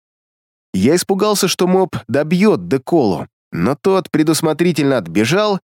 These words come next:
и только тогда произвел последний выстрел. Чудовище запищало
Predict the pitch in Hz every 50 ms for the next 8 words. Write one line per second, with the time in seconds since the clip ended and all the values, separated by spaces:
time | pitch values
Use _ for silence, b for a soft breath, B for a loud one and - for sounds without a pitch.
0 | _ _ _ _ - 240 240 - - 160 151 139 - - - - 175 175 113 143
1 | 196 220 214 - 202 202 190 156 147 160 175 185 185 170 - - 95 90 - -
2 | 92 113 123 131 117 113 117 117 113 107 95 _ _ _ _ _ _ _ - 85
3 | 85 101 127 127 110 - - 80 80 69 - _ _ _ _ _ _ _ _ _
4 | _ _ _ _ _ _ _ - - 120 113 101 127 131 131 127 113 - 104 95
5 | 98 95 - 95 - - 143 143 139 135 131 123 113 107